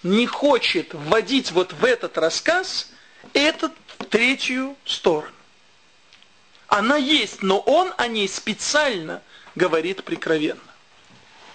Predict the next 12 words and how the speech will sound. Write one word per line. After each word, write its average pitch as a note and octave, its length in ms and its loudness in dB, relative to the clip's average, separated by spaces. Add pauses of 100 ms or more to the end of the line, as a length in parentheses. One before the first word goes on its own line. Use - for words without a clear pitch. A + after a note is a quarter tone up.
(1080)
Первая F3 580 0 (280)
мысль, F3+ 580 2
которая F3 460 2
должна D#3 340 0
здесь C#3+ 160 -10
быть D3 220 -10
такая. F3 500 -4 (1080)
Для A3+ 340 0
человека, C#4+ 800 -2 (420)
молящегося, E3+ 1120 -2 (420)
благочестивого, F#3 1040 0
спасающегося, - 1500 -2